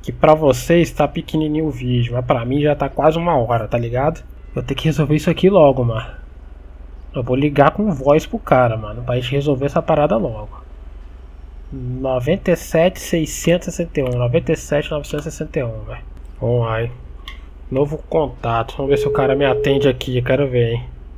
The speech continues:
Ih, o cara nem tá atendendo, mano.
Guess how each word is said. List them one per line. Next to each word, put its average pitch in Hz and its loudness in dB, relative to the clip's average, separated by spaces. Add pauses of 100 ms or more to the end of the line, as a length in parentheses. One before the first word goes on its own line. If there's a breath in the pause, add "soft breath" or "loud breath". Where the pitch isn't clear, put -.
(320)
Ih, 294 6
o 285 6
cara 202 8
nem 202 4
tá 233 4
atendendo, 220 6
mano. 120 2